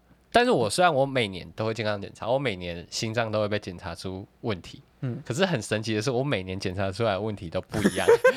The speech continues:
Speaker 1: <laughs> 就是我每年都会得到不一样的结果，这超疑惑的。
Speaker 2: 那你有问过医生这几个结果是不是一样的意思？
Speaker 1: 诶，今年我还没去问。
Speaker 2: OK。
Speaker 1: 对，但看起来不，不太一样。
Speaker 2: 哼。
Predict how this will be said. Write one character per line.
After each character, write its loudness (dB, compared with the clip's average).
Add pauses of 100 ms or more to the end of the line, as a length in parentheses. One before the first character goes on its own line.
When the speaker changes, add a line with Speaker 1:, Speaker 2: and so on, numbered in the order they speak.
(300)
Speaker 1:
<laughs> 2
就 2
是 4
我 8
每 4
年 2
都 6
会 6
得 0
到 8
不 -4
一 2
样 6
的 4
结 0
果， -2
这 0
超 4
疑 0
惑 4
的。 4
Speaker 2:
那 0
你 2
有 4
问 2
过 2
医 -2
生 2
这 0
几 -6
个 -6
结 -2
果 -2
是 -2
不 -8
是 -2 (100)
一 0
样 2
的 -14
意 -8
思？ -6 (300)
Speaker 1:
诶， -4 (520)
今 0
年 0
我 -4
还 -6
没 -8
去 -10
问。 -4 (140)
Speaker 2:
OK。 -4 (100)
Speaker 1:
对， -4
但 2
看 0
起 -4
来 -4 (100)
不， -4
不 -8
太 -2
一 -12
样。 -8
Speaker 2:
哼。 -6